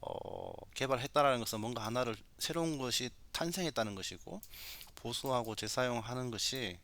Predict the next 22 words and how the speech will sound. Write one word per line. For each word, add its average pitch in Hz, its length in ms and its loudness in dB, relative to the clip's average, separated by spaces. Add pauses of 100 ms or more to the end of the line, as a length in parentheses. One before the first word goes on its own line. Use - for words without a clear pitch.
아주 101 160 -8
중요한, 107 520 -4 (120)
어, 92 540 -10
것입니다. - 460 -6 (800)
이 - 100 -14
친-, 151 300 -2
이 147 160 -2
학생도 147 440 0
이제 107 140 0
팀원들과 147 520 4
함께 123 340 0
협력하는 113 1400 2
거에 101 260 -4
대한, 98 480 -4
어, 92 220 -8 (540)
어, - 140 -12
했고, 110 480 -8
그다음에 107 300 -4
기준에 156 380 2
따라 120 220 4
평가해보고, 110 1000 -2 (400)
그죠? 95 260 -4